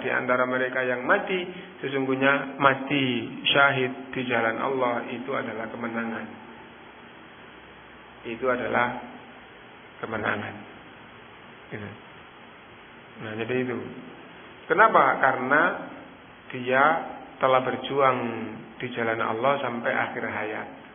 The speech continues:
Berarti dia telah memenangkan gitu, dalam kehidupan ini. Memenangkan bagaimana? Ia gunakan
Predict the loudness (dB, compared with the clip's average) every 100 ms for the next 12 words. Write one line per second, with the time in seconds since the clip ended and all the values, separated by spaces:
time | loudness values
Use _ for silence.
0 | -20 -20 -20 -20 -20 -20 -20 -12 -6 -4
1 | -4 -4 -4 -2 -2 -2 -2 -2 -2 -2
2 | -2 -2 -4 -2 -2 -4 -8 -12 -16 -20
3 | -20 -20 -20 -20 -12 -6 -4 -4 -4 -4
4 | -4 -4 -6 -6 -4 -2 -2 -2 -2 -2
5 | -2 -4 -8 -12 -16 -18 -20 -20 -20 -20
6 | -20 -14 -4 0 4 6 6 4 2 4
7 | 4 2 -2 -6 -10 -6 -2 -2 -2 -4
8 | -2 0 -2